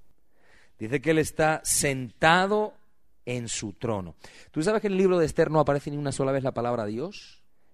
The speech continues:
¿Y usted sabe por qué nunca aparece la palabra Dios? Porque Dios está representado en ese rey. Y cada vez que tú ves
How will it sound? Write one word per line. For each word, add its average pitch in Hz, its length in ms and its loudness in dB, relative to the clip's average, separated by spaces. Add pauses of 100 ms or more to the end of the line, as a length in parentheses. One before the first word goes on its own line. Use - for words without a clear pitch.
¿Y 104 60 -10
usted 120 160 -2
sabe 143 180 2
por 123 160 -4
qué 123 120 -4
nunca 147 240 0
aparece 127 280 -2
la 117 120 -6
palabra 117 280 -4
Dios? 110 440 -8 (340)
Porque 110 280 0
Dios 135 200 0
está 139 180 -4
representado 110 560 -8
en 98 60 -10
ese 95 200 -12
rey. 82 280 -20 (520)
Y 92 60 -16
cada 156 240 0
vez 160 120 0
que 147 100 -2
tú 139 140 -2
ves 135 200 -4